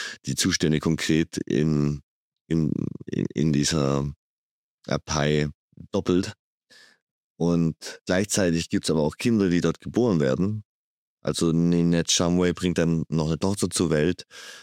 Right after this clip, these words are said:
irgendwie ein paar Wochen nach dem Tod von Poupée. Und anstatt was an der Hygiene, äh, Problem zu ändern, ließ Crowley aus diesen Ereignissen eben okkulte Bedeutung. In Leas Tagebuch meint er, negative Gedanken und Eifersucht, sich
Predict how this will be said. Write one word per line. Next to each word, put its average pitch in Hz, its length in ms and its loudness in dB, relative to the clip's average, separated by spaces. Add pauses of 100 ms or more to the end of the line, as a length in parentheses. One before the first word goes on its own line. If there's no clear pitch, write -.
(200)
irgendwie 55 520 -2
ein 73 60 0
paar 82 180 0
Wochen 78 460 0 (320)
nach 78 340 -2
dem 73 160 -4
Tod 78 300 -2
von 69 140 -2
Poupée. 87 460 -2 (720)
Und 98 140 2
anstatt 92 300 2
was 95 200 0
an 85 100 2
der 85 80 2
Hygiene, 82 640 2 (360)
äh, 50 140 -4 (120)
Problem 82 360 2
zu - 100 0
ändern, 80 420 2
ließ 90 500 2
Crowley 85 420 2
aus 69 220 0
diesen 85 260 0
Ereignissen 78 760 0
eben 78 200 2
okkulte 92 440 0
Bedeutung. 80 640 0 (460)
In - 120 -2
Leas 76 400 2
Tagebuch 85 600 0
meint 78 360 2
er, 71 140 2
negative 80 560 0
Gedanken 73 420 -2
und 76 220 -2
Eifersucht, 92 640 0
sich - 200 -2